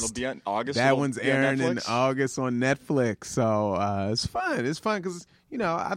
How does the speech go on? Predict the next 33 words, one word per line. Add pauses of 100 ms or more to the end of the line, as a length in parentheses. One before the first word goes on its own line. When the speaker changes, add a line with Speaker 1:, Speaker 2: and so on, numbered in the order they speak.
Speaker 2:
I
like
the
platform
of
Netflix. (240)
Speaker 1:
<laughs>
Yeah. (100)
Speaker 2:
You
know?
Speaker 1:
Who
doesn't?
Speaker 2:
And
it's
cool
to
be
on
there.
And
I'm
recording, (680)
uh,
my
own
hour
in
June
in
hopes
to
sell
it